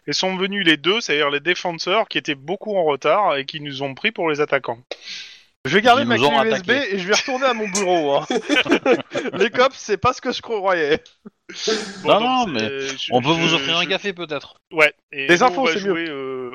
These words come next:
Speaker 1: on va la jouer Glasnost, hein, on va faire, euh... voilà, j'en
Speaker 3: Ah.
Speaker 1: suis, voilà ce qu'on a dans notre enquête, voilà ce qu'on
Speaker 3: Mais vous voulez
Speaker 1: quoi
Speaker 3: pas me porter
Speaker 1: comme
Speaker 3: la
Speaker 1: info.
Speaker 3: barre ?
Speaker 2: Bah, en gros, eux, lui, vous, euh, ils vous montrent, en fait, euh, bah, ils ont, en fait, ouais, il y a une équi-, ils ont une équipe au-dessus,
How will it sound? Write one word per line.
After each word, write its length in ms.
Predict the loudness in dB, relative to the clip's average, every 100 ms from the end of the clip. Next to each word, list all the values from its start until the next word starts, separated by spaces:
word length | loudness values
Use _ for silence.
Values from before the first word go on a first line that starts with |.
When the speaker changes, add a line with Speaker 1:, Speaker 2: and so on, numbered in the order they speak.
| -6
Speaker 1:
on 100 | 0
va 100 | 2
la 80 |
jouer 220 | 2 -2 -2
Glasnost, 600 | 0 0 -2 -4 -4 -6
hein, 140 | -6
on 80 | -6
va 120 | -6
faire, 320 | -6 -4 -4 -4
euh... 80 | -6
voilà, 280 | -2 -2 -2
j'en 140 | -4 -6
Speaker 3:
Ah. 100 | -6
Speaker 1:
suis, 320 | -6 -10 -10
voilà 200 | 2 2
ce 80 | 2
qu'on 140 | 0
a 80 | -2
dans 140 | 0 -2
notre 200 | -2 -6
enquête, 300 | 0 0 0
voilà 200 | -2 -2
ce 80 | -2
qu'on 400 | -10 -16 -14 -16 -16 -18 -18 -20 -12 -6
Speaker 3:
Mais 60 |
vous 100 | -4
voulez 140 | 0 2
Speaker 1:
quoi 120 | 4
Speaker 3:
pas 40 |
me 60 | 4
porter 140 | 2
Speaker 1:
comme 120 | 0 0 0
Speaker 3:
la 60 |
Speaker 1:
info. 160 | -2 -4
Speaker 3:
barre ? 200 | -18 _ _ _ 2
Speaker 2:
Bah, 100 | 2 4
en 100 | 0
gros, 240 | 2 2 2
eux, 240 | 0 -2
lui, 240 | -6 -2 -2
vous, 340 | -2 -2 2
euh, 640 | 2 4 4 2 0 -2 -6
ils 80 | -6
vous 120 | -4
montrent, 240 | -4 -2
en 40 | -2
fait, 240 | -2 0
euh, 120 | 0
bah, 220 | 2 2
ils 140 | 2 0
ont, 80 | 2
en 20 |
fait, 180 | 2 0
ouais, 160 | 0
il 60 | 0
y 40 |
a 40 | 0
une 120 | -2
équi-, 160 | -6 -4
ils 100 | 0
ont 60 |
une 60 | 0
équipe 240 | 0 -2
au-dessus, 360 | -2 -2 -4 -8